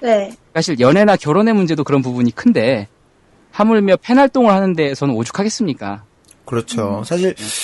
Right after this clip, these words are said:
Speaker 3: 매니아님께서 이런 말씀을 하신 적이 있어요. 이제 이거는 개인적인 통화 내용이긴 한데,
Speaker 1: 어, 네.
Speaker 3: 어, 그쪽 팬질은 어떠냐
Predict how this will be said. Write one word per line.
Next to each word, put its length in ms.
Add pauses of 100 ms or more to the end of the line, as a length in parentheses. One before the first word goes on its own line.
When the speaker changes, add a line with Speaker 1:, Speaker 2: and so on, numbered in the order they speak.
(340)
Speaker 3:
매니아님께서 640
이런 300
말씀을 300
하신 220
적이 160
있어요. 420
이제 340
이거는 380
개인적인 380
통화 220
내용이긴 520
한데, 560 (220)
Speaker 1:
어, 80 (160)
네. 280
Speaker 3:
어, 540 (280)
그쪽 340
팬질은 380
어떠냐 800